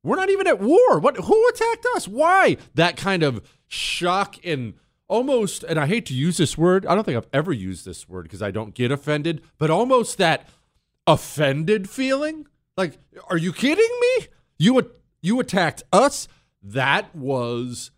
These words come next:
the national feeling. Those pictures, and I encourage you to go look at them. And kids, again, uh, ask your parents about 'em if you're not allowed online. The, these are easy pictures to find. Go look up pictures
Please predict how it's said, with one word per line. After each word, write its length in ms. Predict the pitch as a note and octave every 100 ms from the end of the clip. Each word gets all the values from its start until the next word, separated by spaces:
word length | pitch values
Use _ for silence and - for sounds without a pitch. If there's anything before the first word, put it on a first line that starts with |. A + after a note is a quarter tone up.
| _
the 160 | F#2+ B2
national 680 | G#2+ G#2+ G#2 - A2+ G#2 G2
feeling. 460 | - A2 F2+ D2+ _ _ _ _
Those 500 | A2+ D3+ E3+ G#3 G3
pictures, 500 | - G3+ G#3 - A2+
and 80 | B2+
I 120 | C3
encourage 340 | D#3 D#3 G3 G3
you 80 | G3+
to 40 |
go 120 | G3
look 280 | D#3+ F3 F#3
at 140 | D#3
them. 240 | A2 D#2+ D#2+
And 220 | G2+ G2+
kids, 400 | C#3 C#3 E3+ -
again, 420 | C3+ B2 D#3 A#2+
uh, 200 | B2 B2 A2+ -
ask 260 | A#2+ A#2+ G#3+
your 60 |
parents 360 | - B3+ C4 -
about 300 | B2 G#2+ G2
'em 80 | G2
if 100 | G#2+
you're 100 | A2
not 200 | A2 A2+
allowed 320 | A#2+ A#2 A#2
online. 600 | A#2 A#2 C3 A#2 A2+ A2
The, 140 | C3
these 360 | B2+ B2+ B2 A#2+
are 60 | A#2
easy 320 | C3 D3+ F#3+
pictures 340 | E3+ D3+ C#3+
to 80 | B2+
find. 380 | - D3 A#2+ G#2 _ _ _ _ -
Go 120 | C#3+
look 280 | D#3+ F#3+ A3
up 160 | -
pictures 520 | - F#3 - F3 D3